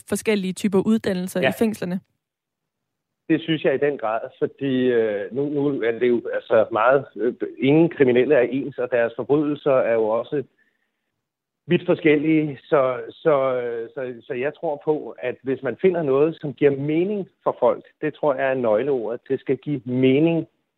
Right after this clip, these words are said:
Speaker 2: for den enkelte person. Kun derigennem tror jeg, man kan, øh, forbedre folk og give dem, øh, håb,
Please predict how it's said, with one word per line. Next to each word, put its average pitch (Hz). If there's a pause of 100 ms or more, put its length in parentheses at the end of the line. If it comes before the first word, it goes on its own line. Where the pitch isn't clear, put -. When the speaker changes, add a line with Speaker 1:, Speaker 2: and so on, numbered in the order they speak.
Speaker 2:
for 143
den 131
enkelte 143
person. 123 (460)
Kun 180
derigennem 139
tror 143
jeg, 135
man 117 (140)
kan, 101 (580)
øh, 95
forbedre 107
folk 110 (520)
og 131
give 147
dem, 147
øh, 117 (100)
håb, 127